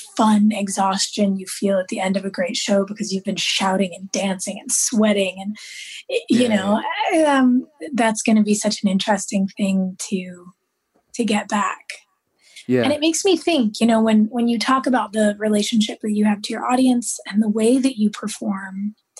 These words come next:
Speaker 1: you do, you put everything out on the stage, and because you're the only one playing,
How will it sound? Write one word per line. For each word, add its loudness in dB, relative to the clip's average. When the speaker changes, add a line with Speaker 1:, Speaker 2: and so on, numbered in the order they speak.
Speaker 1:
you 4
do, 4
you 4
put -2
everything 2
out -4
on 2
the 2
stage, 0
and 4
because 0
you're 2
the 2
only 0
one 0
playing, 0